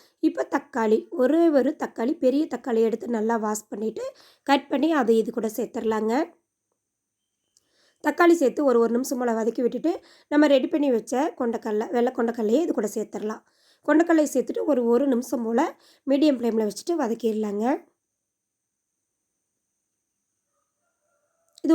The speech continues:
ஒரு நிமிஷம் வதக்கிட்டு நம்ம அரைச்சிட்டு வந்த புதினா மல்லி பேஸ்ட்டு அதையும் வந்து இது கூட ஆட் பண்ணிக்கலாம்.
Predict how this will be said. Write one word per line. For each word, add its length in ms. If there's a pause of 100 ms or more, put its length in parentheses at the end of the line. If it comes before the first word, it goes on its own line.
ஒரு 140
நிமிஷம் 260
வதக்கிட்டு 500
நம்ம 160
அரைச்சிட்டு 300
வந்த 200 (640)
புதினா 320
மல்லி 200 (100)
பேஸ்ட்டு 380 (240)
அதையும் 240
வந்து 180
இது 160
கூட 120 (140)
ஆட் 160
பண்ணிக்கலாம். 400